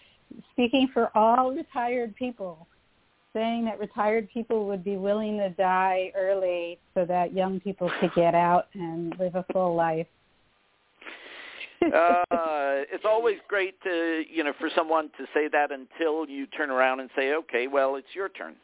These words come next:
Speaker 1: Exactly. <laughs> Uh, well, the comments on social media were like, "You first." <laughs>
Speaker 2: Exactly. The point, the point is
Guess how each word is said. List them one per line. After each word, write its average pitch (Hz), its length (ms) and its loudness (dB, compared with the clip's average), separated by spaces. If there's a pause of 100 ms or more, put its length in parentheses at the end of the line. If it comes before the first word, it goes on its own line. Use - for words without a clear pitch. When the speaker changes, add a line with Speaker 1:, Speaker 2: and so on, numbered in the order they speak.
(1200)
Speaker 1:
Exactly. 240 1600 -2
<laughs> - 40 -8 (1900)
Uh, 269 220 4
well, 262 240 2
the 240 80 -8
comments 247 720 -6
on 202 540 -12 (140)
social 226 280 -2
media 226 480 0
were 208 200 -2
like, 202 340 -2 (180)
"You 240 320 0
first." 220 360 -2 (680)
<laughs> 381 60 2 (240)
Speaker 2:
Exactly. - 580 -2 (1040)
The - 380 -2 (140)
point, 165 320 0
the 147 320 -2
point 160 420 -2
is 143 120 -8